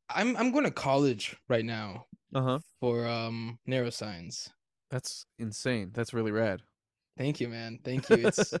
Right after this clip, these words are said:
Speaker 2: <laughs>
Speaker 1: <laughs> it's definitely, uh, uh, a little difficult, but <laughs> I know that, like, you know, I love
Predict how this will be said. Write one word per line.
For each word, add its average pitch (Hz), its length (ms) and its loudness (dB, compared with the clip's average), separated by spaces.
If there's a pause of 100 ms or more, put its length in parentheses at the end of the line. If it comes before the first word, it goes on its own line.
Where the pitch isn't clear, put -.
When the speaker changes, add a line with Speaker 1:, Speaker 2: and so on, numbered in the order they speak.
Speaker 2:
<laughs> - 220 -20
Speaker 1:
<laughs> - 0 - (400)
it's 143 520 -8
definitely, 160 540 6
uh, 127 500 6 (800)
uh, 123 520 2 (540)
a 135 40 -8
little 131 200 2
difficult, 123 540 -4 (680)
but 117 600 -2 (880)
<laughs> - 560 -2 (1600)
I 156 180 6
know 175 360 8
that, 131 340 4
like, 117 540 -8 (760)
you 131 140 -4
know, 110 420 -10 (520)
I 123 100 -4
love 120 640 -2